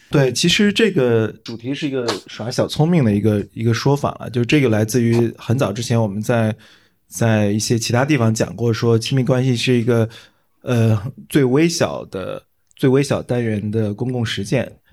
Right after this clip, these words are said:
因为它涉及到你超出自我之外的跟他人的一种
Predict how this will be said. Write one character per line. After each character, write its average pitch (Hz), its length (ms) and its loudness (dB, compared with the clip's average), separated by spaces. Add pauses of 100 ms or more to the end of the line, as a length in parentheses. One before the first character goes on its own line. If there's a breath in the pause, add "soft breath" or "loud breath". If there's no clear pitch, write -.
(160 soft breath)
因 135 100 2
为 131 120 4
它 131 320 0
涉 135 220 0
及 113 160 0
到 110 300 2
你 107 200 0
超 139 260 0
出 143 160 2
自 143 220 0
我 107 320 0
之 - 220 -2
外 139 260 4
的 104 180 -2
跟 120 280 -2
他 127 240 -2
人 110 240 2
的 107 160 0
一 113 100 0
种 107 340 -6